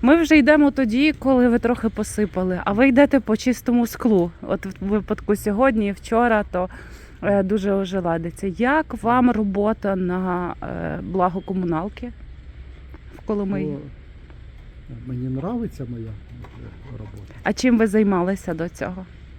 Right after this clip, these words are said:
Speaker 2: Я переселенець.
Speaker 1: Я відчуваю по бесіді,
Speaker 2: Я
Speaker 1: та-
Speaker 2: переселенець, пересе-, переїхали ми з жінкою з двадцять другого року, а в ко-, в полігон екології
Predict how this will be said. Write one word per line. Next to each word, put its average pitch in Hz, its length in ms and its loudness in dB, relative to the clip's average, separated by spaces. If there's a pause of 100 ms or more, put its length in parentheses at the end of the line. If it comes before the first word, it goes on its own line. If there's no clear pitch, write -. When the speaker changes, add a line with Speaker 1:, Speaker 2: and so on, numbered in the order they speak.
(480)
Speaker 2:
Я 156 120 -6
переселенець. 135 540 -12 (680)
Speaker 1:
Я 214 220 4
відчуваю 202 580 0
по - 120 -12
бесіді, 214 400 -4
Speaker 2:
Я 180 80 -2
Speaker 1:
та- 170 140 -6
Speaker 2:
переселенець, 170 680 -8 (320)
пересе-, 151 500 -8 (160)
переїхали 151 600 -10
ми 139 160 -8
з - 20 -8 (100)
жінкою 139 520 -6
з - 100 -14
двадцять 143 340 -12
другого 135 380 -6
року, 190 360 -10 (400)
а 160 100 -8
в - 40 -8 (100)
ко-, 147 180 -4
в 131 400 -8 (220)
полігон 151 440 -8
екології 151 540 -10